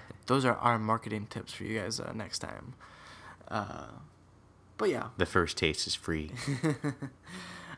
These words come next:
Speaker 1: Uh, so that was the, that was the main controversy in the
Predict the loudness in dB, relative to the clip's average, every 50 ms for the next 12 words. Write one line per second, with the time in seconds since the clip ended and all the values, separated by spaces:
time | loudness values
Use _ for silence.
0 | -4 2 4 4 6 6 4 2 2 0 0 -2 -2 -2 0 4 4 6 6 6
1 | 4 4 2 0 0 0 -2 0 4 4 4 6 4 2 2 2 4 4 2 2
2 | 0 -2 -4 0 2 2 2 2 -2 -6 -4 -2 -2 -2 -2 -2 -2 -2 -2 -2
3 | -2 -2 -2 -2 -2 -2